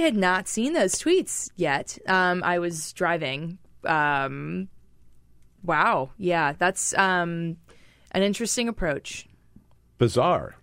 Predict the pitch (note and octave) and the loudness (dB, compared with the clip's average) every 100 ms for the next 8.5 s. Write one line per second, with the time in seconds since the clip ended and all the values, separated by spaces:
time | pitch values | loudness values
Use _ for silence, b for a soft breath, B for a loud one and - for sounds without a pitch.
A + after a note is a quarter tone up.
0 | - F2+ D#2+ - - G#2 F#2 A#2+ A2 B2 | -4 0 -2 -4 -6 -4 0 2 2 0
1 | C#3 B2+ A2 G2+ b b b b G#2+ A2+ | -4 0 0 0 b b b b -4 -2
2 | A2+ G#2+ - A#2+ A#2 C3+ B2+ G#2 A2 G2+ | 0 -2 -2 0 2 0 0 -2 0 -2
3 | G#2 A#2 G#2+ G2+ - G#2 G#2 F#2+ G2+ B2 | 0 0 0 -2 0 0 0 -2 -2 -2
4 | B3 D4+ D4 E4 E4 F4 C4+ C4 B3+ B3 | 2 2 2 2 2 2 0 0 0 0
5 | F#3+ F3+ F3+ F3+ - F3 D#3+ E3+ - D#3 | 2 2 2 -2 -4 -6 -6 -6 -4 -2
6 | C3+ D3 - E3 D#3 D3+ D3 C3 B2+ - | -2 -6 -8 -4 -4 -4 -6 -6 -8 -12
7 | - _ _ _ _ _ - E3+ F3 F3+ | -20 _ _ _ _ _ -10 -8 -8 -10
8 | - - - A3+ - | -12 -16 -18 -20 -20